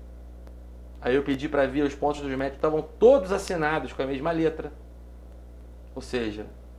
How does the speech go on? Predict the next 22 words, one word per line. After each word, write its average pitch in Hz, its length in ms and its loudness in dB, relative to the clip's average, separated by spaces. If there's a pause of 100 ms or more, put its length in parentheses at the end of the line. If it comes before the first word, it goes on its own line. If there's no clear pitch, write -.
(160)
teve 117 260 -4
alguém 147 720 2 (540)
que 170 100 4
assinou 175 500 8
pra 131 140 0
todos 131 260 0
os 117 60 -6
médicos 110 400 -4 (640)
naquela 131 300 4
época, 117 400 4
tá? 117 140 -6 (220)
Já 202 120 -6
tem 208 100 0
um 214 60 0
tempo, 139 340 0
acredito 131 220 -10
que - 60 -16
inclusi-, 147 360 -6
inclusive 151 400 0
já 165 80 4
trocou, 151 540 0 (680)
é, 117 420 0